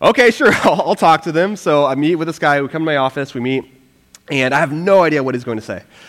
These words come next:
And he comes in, his name's Alex. Um, he's like, "Hey, Alex, like, what's going on, man?" Um, and he says, "Hey, so, um, I was here on Sunday." I was like, "Okay, cool. I was also here on Sunday." He said, "And on Sunday, there was a video that was played."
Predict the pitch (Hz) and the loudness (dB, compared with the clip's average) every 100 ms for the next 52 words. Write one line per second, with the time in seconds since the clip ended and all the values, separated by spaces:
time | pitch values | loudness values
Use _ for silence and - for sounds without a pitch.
0 | - - _ - 113 117 160 151 143 143 | -20 -20 _ -8 -8 -4 -2 0 0 -2
1 | 131 110 107 110 - - - _ - 110 | -4 -2 -2 -4 -6 -16 -20 _ -10 -8
2 | 107 120 202 196 185 151 139 - 170 165 | -8 -4 0 0 -2 -6 -12 -8 -6 -4
3 | 131 107 131 _ _ _ 123 117 117 131 | -4 -6 -10 _ _ _ -4 -4 -4 -6
4 | 139 127 143 139 117 - - - 135 135 | -4 -4 -4 -4 -4 -10 -12 -4 -2 0
5 | 127 127 123 120 113 - 123 123 156 156 | -2 -4 -4 -4 -6 -6 -6 -6 -4 -4
6 | 135 - 113 104 110 185 - 101 90 - | -4 -6 -6 -4 -6 -6 -12 -14 -12 -8
7 | 120 165 127 123 123 120 107 101 113 120 | -4 -4 -4 -2 -2 -2 -4 -10 -12 -10
8 | 107 101 98 120 165 - - _ 127 123 | -8 -8 -8 -8 -8 -12 -20 _ -8 -4
9 | 127 131 123 156 165 156 123 120 117 120 | -2 -4 -4 -4 -4 -2 -2 -2 -4 -6
10 | 123 120 107 123 131 147 143 120 113 - | -6 -8 -6 -4 -2 -2 -4 -6 -10 -12
11 | 127 101 80 | -8 -6 -8